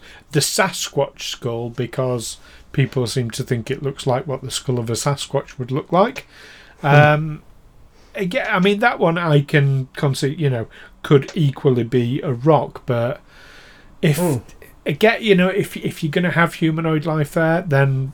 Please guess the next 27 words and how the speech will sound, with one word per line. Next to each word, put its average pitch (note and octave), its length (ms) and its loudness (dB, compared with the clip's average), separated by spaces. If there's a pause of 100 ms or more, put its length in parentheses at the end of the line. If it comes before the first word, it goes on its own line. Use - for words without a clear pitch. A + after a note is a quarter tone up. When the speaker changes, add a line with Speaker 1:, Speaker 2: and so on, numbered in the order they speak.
(120)
Speaker 1:
the B2+ 120 0
idea C3+ 440 4
that B2+ 160 0
it C#3+ 180 -4
does B2+ 300 0
look, B2+ 400 -2 (560)
you D3 160 6
know, C3 140 2
that, C#3+ 280 2
that C#3 100 0
you D#3+ 120 0
do C#3 220 0
get C#3+ 220 0
remains B2+ 520 -2
on C3+ 200 0
the C3 60 -2
planet C3+ 400 -2
at C#3+ 300 -6
some B2+ 280 0
places, C3 720 0 (1600)
I C3 80 -2
think C#3+ 400 0
is, C3+ 500 6
uh, C#3 440 4
perfectly D#3 500 4
reasonable. D3 760 2 (1800)
Um, C3 560 4